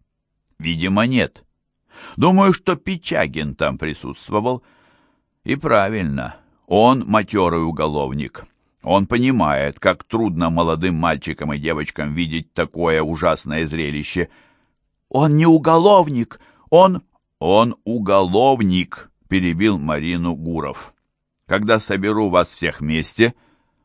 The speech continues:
покажу его дело, которое имеется в нашей базе данных.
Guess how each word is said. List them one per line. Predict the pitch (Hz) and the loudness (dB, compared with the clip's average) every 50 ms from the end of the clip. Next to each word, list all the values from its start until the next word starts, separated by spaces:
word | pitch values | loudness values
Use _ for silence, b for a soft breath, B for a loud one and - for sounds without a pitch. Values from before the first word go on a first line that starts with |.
| _ | _
покажу | - 156 151 - 196 180 120 110 101 | -2 -2 0 2 2 2 4 4 4
его | 90 80 78 76 80 78 | 4 4 2 2 0 0
дело, | 71 78 82 80 80 85 80 | 0 2 2 2 2 2 0
которое | - 78 73 - 82 80 78 80 80 78 | 0 -4 -4 -2 -2 0 0 0 0 0
имеется | 78 80 85 85 85 82 - - 85 76 | 0 0 0 0 0 -2 -2 -2 -4 -2
в | 76 | 0
нашей | 85 82 82 - - 85 | 0 0 0 0 -2 -2
базе | 80 73 80 78 76 71 85 80 | -2 0 0 0 0 0 -4 -4
данных. | 69 76 78 78 78 78 80 80 - - | -2 0 0 0 0 -2 -4 -6 -6 -10